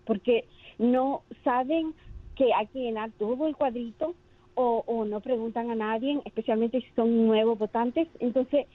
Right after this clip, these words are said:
digo, es bueno recalcar ese detallito tan simple y sencillo que no está ahorita en la boleta, ¿no? Que no dice,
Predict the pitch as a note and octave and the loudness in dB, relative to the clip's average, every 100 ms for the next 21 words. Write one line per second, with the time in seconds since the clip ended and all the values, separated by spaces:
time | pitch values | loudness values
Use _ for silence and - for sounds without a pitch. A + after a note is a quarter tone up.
0 | - - - G#3 A#3 D4 - C4+ A#3+ C#4 | -20 -16 -4 -2 2 0 0 -4 0 0
1 | C#4 C4+ C4+ A3 - A#3+ A3+ - C4+ - | 2 0 0 -2 -2 -2 -2 0 0 0
2 | C4+ B3 A#3 A#3 A3+ - A3+ B3 B3+ B3 | 0 2 0 0 -2 -2 -2 0 -2 -2
3 | C4+ C4 A#3 A3+ A3 - B3 A3 F3+ - | 0 0 0 -2 -4 -4 -2 0 0 -2
4 | - C4+ A#3+ A#3+ B3+ C4+ A#3+ A3 - A3+ | -2 2 2 2 0 0 -4 -4 -2 0
5 | A3+ A#3+ A3+ A3 G#3+ G3 G3 A3+ A3+ F3+ | 0 -2 -2 -2 -2 -2 0 0 0 -2
6 | F#3 G3+ A3+ A3 A3 A#3 A3+ | -4 -4 -2 0 0 0 0